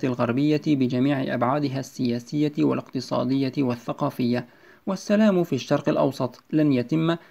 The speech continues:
إلا عبر التفاهم الثقافي الحضاري. وعلى الإسرائيليين استبعاد القدس مركز ومهبط الديانات، والإسلام يرحب بكل الرسالات،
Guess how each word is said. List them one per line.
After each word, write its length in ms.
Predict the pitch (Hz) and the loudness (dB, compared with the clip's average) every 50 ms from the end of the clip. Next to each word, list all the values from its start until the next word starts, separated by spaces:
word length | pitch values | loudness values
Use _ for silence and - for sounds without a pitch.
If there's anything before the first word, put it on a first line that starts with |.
| _ _ - | _ _ 0
إلا 180 | 214 170 131 123 | 2 2 4 4
عبر 260 | 120 127 143 151 143 | 2 2 2 2 2
التفاهم 540 | 135 - - 131 - - 147 143 143 135 131 | 0 0 -6 -6 -2 -2 -2 0 0 0 -2
الثقافي 720 | 123 - - 139 - - 120 117 117 - 143 143 143 - - | -2 -4 -6 -4 -2 -2 -2 0 0 0 0 0 0 -4 -6
الحضاري. 640 | 143 127 - - 147 139 147 135 123 117 113 113 117 117 - _ _ _ _ _ _ _ - | -8 -8 -2 -2 -2 0 2 2 2 2 2 2 0 -4 -10 _ _ _ _ _ _ _ -2
وعلى 280 | 208 190 165 135 123 | 0 0 2 2 2
الإسرائيليين 880 | 120 - 147 - - 135 127 131 131 123 117 117 117 131 143 151 160 160 - - _ _ - | 2 0 -2 -4 -2 -2 0 0 0 0 0 0 2 2 2 2 2 0 -4 -12 _ _ -8
استبعاد 480 | 208 - - 180 170 170 175 180 156 | -6 -2 -2 0 0 2 2 2 2
القدس 480 | 135 127 123 - 151 147 - - - - _ - | 2 2 2 0 0 0 -2 -6 -16 -14 _ -4
مركز 380 | 156 156 156 - 151 139 139 147 | -4 -4 -2 -2 -2 0 2 2
ومهبط 560 | 139 123 117 117 127 139 143 151 139 - - | 2 4 4 2 2 0 0 -2 -2 -2 -2
الديانات، 720 | 127 120 117 120 117 120 120 135 147 131 117 117 113 - - _ _ _ _ _ _ _ _ - | -2 0 2 2 2 2 2 0 0 0 0 0 -2 -6 -12 _ _ _ _ _ _ _ _ -2
والإسلام 680 | 139 139 147 151 143 - 131 131 139 147 156 156 160 160 - - _ - | -2 -2 -2 -4 -4 -2 0 2 2 4 2 2 0 -2 -6 -14 _ -2
يرحب 400 | 208 202 208 202 - - 180 165 | 0 2 2 0 0 -2 0 2
بكل 460 | 151 139 123 123 120 - 151 147 139 | 2 2 2 2 2 2 4 4 4
الرسالات، 720 | 131 123 120 117 117 - 127 127 131 131 120 110 110 | 4 2 0 -2 -2 -4 -4 -2 0 0 0 0 -2